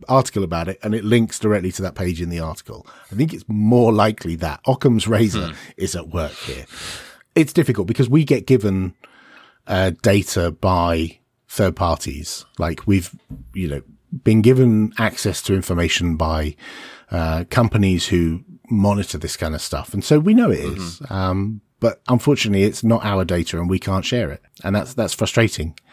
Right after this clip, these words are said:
Speaker 1: Um, what I can point to is the numbers that other people have published. Some of the other distros have published their user numbers as far as they can track them. Um, interestingly, P P As have stats on them. You can actually get stats of how many people are downloading things from P P As,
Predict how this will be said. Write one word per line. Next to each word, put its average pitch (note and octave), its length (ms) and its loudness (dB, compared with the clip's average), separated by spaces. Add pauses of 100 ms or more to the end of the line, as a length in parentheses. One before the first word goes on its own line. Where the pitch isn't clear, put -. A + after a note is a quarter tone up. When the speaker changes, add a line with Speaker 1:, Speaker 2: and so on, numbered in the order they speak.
(420)
Speaker 1:
Um, F#2+ 260 0
what - 120 4
I A2+ 60 4
can C#3 300 4
point - 320 -4
to G2 300 -2
is F#2 180 -2
the G2+ 80 2
numbers F#2+ 320 2
that F#2+ 100 -4
other F2 180 -2
people - 340 0
have E2+ 160 -10
published. - 500 -10 (220)
Some G#2+ 240 2
of F#2+ 80 2
the F#2 100 4
other F2 140 2
distros E2+ 440 -2
have - 260 -2
published D#2+ 380 -2
their D#2+ 120 2
user E2+ 320 0
numbers D#2 400 -2
as E2 160 -2
far E2+ 200 2
as D#2+ 120 -2
they D#2 120 0
can D2+ 360 -6 (140)
track - 260 -8
them. A2+ 260 -2 (640)
Um, E2 480 -8 (400)
interestingly, G2 600 2
P D3 220 2
P A2+ 200 4
As E2+ 540 2
have E2 220 -4
stats - 440 -6
on D2+ 120 -6
them. G2 180 -6 (380)
You F#2+ 120 -4
can B2+ 260 2
actually A#2 320 0
get G2 300 0
stats - 460 -6
of F2 120 -6
how - 260 -2
many A2 180 4
people F#2+ 220 -2
are F#2+ 60 0
downloading F2 560 0
things E2+ 240 -6
from E2 120 -8
P E2 120 -4
P F#2 120 -4
As, D#2+ 280 -4